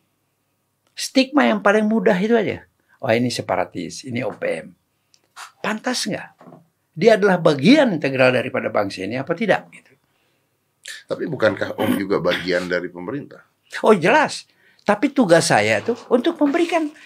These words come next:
Speaker 1: loh, saya di D P R, <clears throat> itu kan perwakilan politik dan perwakilan daerah sekarang di D P D kan. Untuk melihat kondisi dan menjadi mitra dalam pemerintah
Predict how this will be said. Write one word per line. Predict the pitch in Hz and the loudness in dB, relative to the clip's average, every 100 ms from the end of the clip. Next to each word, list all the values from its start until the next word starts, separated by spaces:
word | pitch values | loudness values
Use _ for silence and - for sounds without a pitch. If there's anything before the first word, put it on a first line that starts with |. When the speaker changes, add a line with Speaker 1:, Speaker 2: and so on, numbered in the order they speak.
| - _ - | -20 _ -4
Speaker 1:
loh, | 139 - - _ | -4 -4 -16 _
saya | - 196 226 | 4 6 6
di | 226 | 6
D | 170 | 4
P | 170 | 6
R, | 104 110 - _ _ - | 4 4 -2 _ _ 0
<clears throat> | - - 139 160 | 4 4 4 -4
itu | 220 | 2
kan | 240 226 - | 4 4 2
perwakilan | 160 147 131 - 269 170 117 | 2 4 4 4 2 2 2
politik | 123 - 175 233 | 0 0 -4 -2
dan | 151 120 | -2 0
perwakilan | 127 127 117 127 110 92 | 0 2 0 0 -2 2
daerah | 95 196 156 - | 4 4 2 -4
sekarang | - 110 98 98 | -4 0 0 0
di | 92 | -4
D | 87 | -6
P | 90 | -6
D | 80 | -6
kan. | - 98 - _ _ _ - - | -8 -18 -20 _ _ _ -14 -6
Untuk | 127 143 143 | -2 -2 0
melihat | 117 120 | 2 2
kondisi | - 101 98 - | 0 -4 -4 -2
dan | 175 151 143 - - - - | 2 2 0 -10 -20 -12 -2
menjadi | 123 110 117 | 0 0 -2
mitra | 117 233 - 190 | 0 0 2 0
dalam | 123 117 | 0 -2
pemerintah | 104 101 92 92 190 | -4 -8 -8 -4 -4